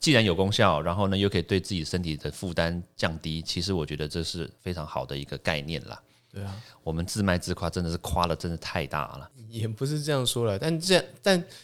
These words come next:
Speaker 2: 这个商品的确是很厉害，是因为它的那个剂量用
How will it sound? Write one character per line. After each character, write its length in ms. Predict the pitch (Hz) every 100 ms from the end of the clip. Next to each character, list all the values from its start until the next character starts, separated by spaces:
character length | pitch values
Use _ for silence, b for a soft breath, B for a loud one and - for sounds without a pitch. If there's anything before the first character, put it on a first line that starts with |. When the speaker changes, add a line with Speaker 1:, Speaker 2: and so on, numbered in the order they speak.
| B
Speaker 2:
这 220 | - - 226
个 140 | 151
商 240 | 139 147 151
品 240 | 123 98
的 200 | - 117
确 240 | 120 131
是 160 | 120 131
很 280 | - 117 98
厉 200 | 117 107
害， 160 | 104
是 120 | 98 117
因 80 |
为 80 | 120
它 100 | 113
的 120 | 107
那 160 | 95 98
个 160 | 95 90 - b _
剂 180 | - 120
量 240 | 113 101 92
用 140 | -